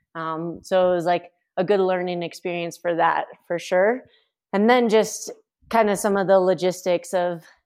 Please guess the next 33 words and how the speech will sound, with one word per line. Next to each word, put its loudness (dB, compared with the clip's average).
you -8
know, -6
maybe 0
foot 0
care 4
and 0
keeping -4
your -6
body 0
happy, -2
and -6
then, -8
uh, 2
eating 4
and -4
what -2
that 0
can -8
look -8
like 2
as 0
you 0
try 0
to -2
keep -4
moving. -4
So -2
all 2
of -2
those 0
nitty-gritty -2
details -6
that -2